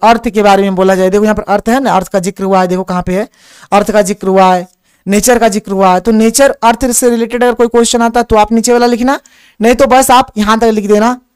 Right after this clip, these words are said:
ये जो स्ट्रेंजनेस है यहाँ तक आप लिख देना। कहाँ से? यहाँ से, शुरू से, शुरू से, मतलब यहाँ से लेकर आप यहाँ तक लिख देना, बस आपका यही काम रहेगा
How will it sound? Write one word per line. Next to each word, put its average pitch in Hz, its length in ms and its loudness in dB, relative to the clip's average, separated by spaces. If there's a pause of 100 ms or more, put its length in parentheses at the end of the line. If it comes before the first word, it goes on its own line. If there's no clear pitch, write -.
ये 196 60 -4
जो 220 180 -6
स्ट्रेंजनेस 208 640 -2
है 254 80 2 (380)
यहाँ 196 120 -2
तक 214 60 0
आप 202 160 0
लिख 214 140 -2
देना। 233 220 4 (320)
कहाँ 208 180 0
से? 302 260 0 (220)
यहाँ 165 160 -4
से, 135 80 -12
शुरू 185 240 -2
से, - 160 -14 (320)
शुरू 190 240 -2
से, - 160 -12 (100)
मतलब 180 180 -2
यहाँ 190 200 -2
से 226 120 -2
लेकर 233 360 2 (220)
आप 220 280 0 (180)
यहाँ 165 180 -6
तक 214 120 -6
लिख 135 180 -8
देना, 117 240 -12
बस 151 300 -6 (460)
आपका 208 360 0 (160)
यही 196 140 2
काम 220 260 0
रहेगा 220 360 2